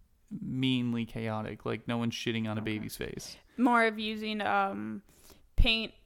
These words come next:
Speaker 2: that can wash away in the next rainfall.
Speaker 1: Yeah, and it's, like, a self-sufficient town.
Speaker 2: Okay.
Speaker 1: You know, um, you guys don't rely on trading too much. You trade mostly with, uh, Lakeshore for a few things, but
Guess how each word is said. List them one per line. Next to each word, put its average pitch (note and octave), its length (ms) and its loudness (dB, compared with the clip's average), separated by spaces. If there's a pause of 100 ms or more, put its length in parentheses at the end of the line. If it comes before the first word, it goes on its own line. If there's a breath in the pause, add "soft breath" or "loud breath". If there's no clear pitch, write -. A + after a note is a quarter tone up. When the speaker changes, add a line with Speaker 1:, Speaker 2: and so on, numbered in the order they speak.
(120)
Speaker 2:
that G3+ 400 0
can G#3 220 -4
wash G3+ 300 0
away G3 260 0
in F#3+ 100 -4
the F#3+ 60 -4
next F#3 300 -6
rainfall. F#3 680 0
Speaker 1:
Yeah, - 380 -2
and C3+ 140 4
it's, C3 140 0
like, B2+ 180 2
a A#2 180 4
self-sufficient - 840 -2
town. A#2+ 400 -4 (220)
Speaker 2:
Okay. G3 300 -6
Speaker 1:
You B2+ 100 0
know, A#2+ 260 -2 (460 soft breath)
um, A#2 500 0 (1120)
you C3 180 -4
guys B2+ 280 2
don't B2 240 0
rely A#2+ 420 0
on A#2 140 0
trading A#2 500 -2
too A#2+ 160 -4
much. A#2 440 -4
You A#2+ 120 -4
trade A#2 340 -2
mostly A2+ 480 -4
with, A2 340 -6
uh, A2+ 300 -6 (520 soft breath)
Lakeshore A#2 560 -2
for A#2 160 -4
a A2+ 60 -2
few A2+ 220 -4
things, A#2 400 -2
but A2+ 360 -4